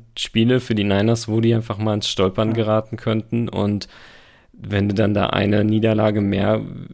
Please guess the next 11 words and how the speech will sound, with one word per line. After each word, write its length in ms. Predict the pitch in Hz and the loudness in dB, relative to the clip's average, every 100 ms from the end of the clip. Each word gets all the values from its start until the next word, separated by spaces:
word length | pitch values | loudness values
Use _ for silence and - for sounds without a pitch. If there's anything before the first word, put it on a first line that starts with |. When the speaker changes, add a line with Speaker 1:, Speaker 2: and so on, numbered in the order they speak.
| - | -16
Speaker 1:
äh, 340 | - 117 113 113 | -6 -2 -2 -2
kassierst, 580 | - 113 120 117 - | -4 -2 0 -2 -2
dann 560 | 107 107 107 110 113 113 - | -2 0 0 0 -2 -4 -8
verlierst 640 | - - - 107 107 107 | -16 -18 -6 0 0 -2
du 60 | - | -6
vielleicht 280 | - 117 135 | 0 0 0
doch 120 | 135 | -2
den 200 | 107 101 | -2 -2
Number 240 | 95 95 104 | -2 0 0
One. 240 | 104 - | 0 -4
Also 240 | 98 98 | -6 -8